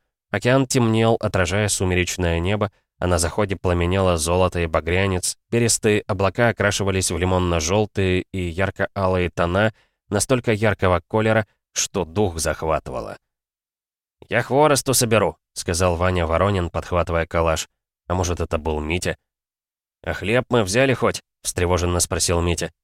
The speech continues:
Или Ваня. "Две буханки", — успокоил его Михаил.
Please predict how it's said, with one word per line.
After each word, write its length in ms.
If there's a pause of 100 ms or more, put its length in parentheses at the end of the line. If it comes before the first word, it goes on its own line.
Или 160
Ваня. 400 (720)
"Две 260
буханки", — 640 (180)
успокоил 600
его 180
Михаил. 500